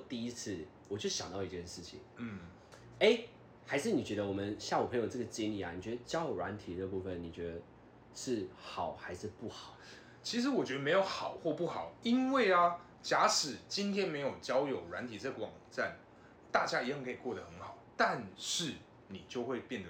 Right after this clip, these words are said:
Speaker 2: 只会在家里靠靠。那以男生角度嘛，那你，你没有认识新的异性，你只能在家里看着影片去做一些，对。
Speaker 1: 我觉得不一定是靠靠吧，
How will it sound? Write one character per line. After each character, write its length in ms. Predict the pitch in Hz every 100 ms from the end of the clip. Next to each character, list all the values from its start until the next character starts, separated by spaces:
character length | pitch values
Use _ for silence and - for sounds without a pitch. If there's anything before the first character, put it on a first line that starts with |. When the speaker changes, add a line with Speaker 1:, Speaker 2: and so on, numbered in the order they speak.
| -
Speaker 2:
只 120 | -
会 120 | 82
在 120 | 101 107
家 180 | 90
里 60 | 90
靠 200 | - -
靠。 320 | 92 98 85 - - - - - - -
那 200 | 120 123 -
以 140 | 120
男 180 | 139 151
生 180 | 214 214
角 140 | 175
度 140 | 151 180
嘛， 220 | - - -
那 120 | 208
你， 200 | 233 190 175
你 160 | 139
没 120 | 127
有 140 | 196 175
认 160 | 208
识 100 | 196
新 200 | 190 208
的 40 | 185
异 160 | 175
性， 300 | 170 190 147
你 160 | 143 208
只 140 | 226
能 100 | 110
在 140 | 120 175
家 240 | 170 170
里 160 | 160 120 - - - - - -
看 160 | 202
着 80 | 151
影 160 | 98 87
片 300 | 156 127 101 - - - - - - - -
去 120 | - 190
做 220 | 190 151
一 60 |
些， 400 | 151 151 139 135 135 - - - - - - - - - - - -
对。 220 | 101 - - - - - - - -
Speaker 1:
我 120 | - 170
觉 180 | -
得 100 | 262
不 80 | 311
一 40 | 269
定 120 | 240
是 80 | 247
靠 200 | 220 214
靠 180 | 214
吧， 180 | 208 165